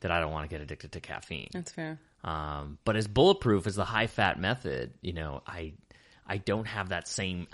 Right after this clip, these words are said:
Speaker 1: intense chocolate craving.
Speaker 2: Yeah.
Speaker 1: So
Speaker 2: They make something at Erewhon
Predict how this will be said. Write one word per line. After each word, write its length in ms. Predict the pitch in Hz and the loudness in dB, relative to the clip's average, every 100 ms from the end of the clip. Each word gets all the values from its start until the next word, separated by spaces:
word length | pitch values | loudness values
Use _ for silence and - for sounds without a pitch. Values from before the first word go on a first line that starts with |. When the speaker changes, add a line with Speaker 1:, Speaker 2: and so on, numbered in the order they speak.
| - | -6
Speaker 1:
intense 560 | 117 101 - 113 101 - | -4 -4 -4 -2 -2 -2
chocolate 540 | - - 104 - - | 0 4 2 2 -10
craving. 520 | - 78 78 71 - - - | -8 -8 -8 -10 -14 -12 0
Speaker 2:
Yeah. 240 | 151 139 135 _ _ _ _ | 0 0 -6 _ _ _ _
Speaker 1:
So 380 | - - 78 73 73 - - | -14 -6 -6 -6 -12 -16 -4
Speaker 2:
They 100 | 214 | 2
make 180 | 226 247 | 2 2
something 300 | 202 160 147 | 0 0 -2
at 80 | |
Erewhon 520 | - 143 135 139 147 | -2 -2 -2 -4 -4